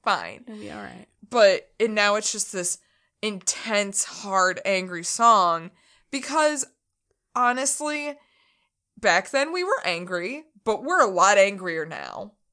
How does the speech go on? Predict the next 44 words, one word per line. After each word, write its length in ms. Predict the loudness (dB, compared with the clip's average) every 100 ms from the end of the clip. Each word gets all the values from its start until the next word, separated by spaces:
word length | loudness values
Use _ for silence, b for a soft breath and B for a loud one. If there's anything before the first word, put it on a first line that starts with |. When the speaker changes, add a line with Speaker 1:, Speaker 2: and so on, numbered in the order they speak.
| _ -8
Speaker 2:
Yeah. 360 | -4 -4 0
Speaker 1:
I 60 | 2
guess 200 | 2 2
I 80 | -2
can't 460 | -4 -4 -4 -4
talk 580 | -8 0 4 4 0 -20
'cause 220 | -14 -10
I'm 140 | -10 -10
sure, 380 | -8 -6 -6 -8
I 20 |
mean, 140 | -10
I 60 | -12
wasn't 240 | -14 -16
born 280 | -12 -10 -10
in 80 | -14
the 80 | -14
sixties, 460 | -14 -14 -14 -12
so 100 | -10
I 40 | -10
don't 120 | -8
know 80 | -10
how 220 | -6 -6
angry 260 | -6 -10 -18
people 340 | -18 -18 -14
were. 380 | -8 -6 -6 -10 b b b
But 100 | -4
we 160 | -2 -4
tried 200 | -4 -2
a 60 | 0
lot 140 | 0
more 140 | -2
love 220 | 2 0 0
and 140 | -10
peace 300 | -14 -8 -6
back 260 | -4 -6 -6
then, 200 | -8 -8
whereas 260 | -10 -10
now 500 | -6 -4 0 -2 -2 -2
I 100 | -2
don't 200 | 0 -6 _ _ _ _
see 300 | -8 -8 -4
that 160 | -4 -2
as 120 | -4
much 560 | -6 -8 -8 -10 -12